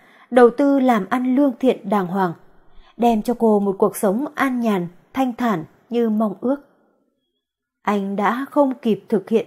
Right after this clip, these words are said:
điều đó. Buổi chiều hoàng hôn trên sân thượng một tòa trung tâm thương mại cao tầng.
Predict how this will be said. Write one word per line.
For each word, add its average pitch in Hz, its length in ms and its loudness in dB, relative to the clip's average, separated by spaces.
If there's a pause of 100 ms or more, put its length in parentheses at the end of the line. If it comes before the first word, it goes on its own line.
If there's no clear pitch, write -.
điều 180 220 0
đó. 175 300 -4 (1600)
Buổi 247 180 8
chiều 233 260 4
hoàng 214 260 0
hôn 262 380 0
trên 277 160 0
sân 269 180 -2
thượng 208 360 0
một 202 220 0
tòa 202 240 0
trung 254 180 -4
tâm 226 220 -4
thương 233 220 -2
mại 196 240 -2
cao 247 180 0
tầng. 214 240 -2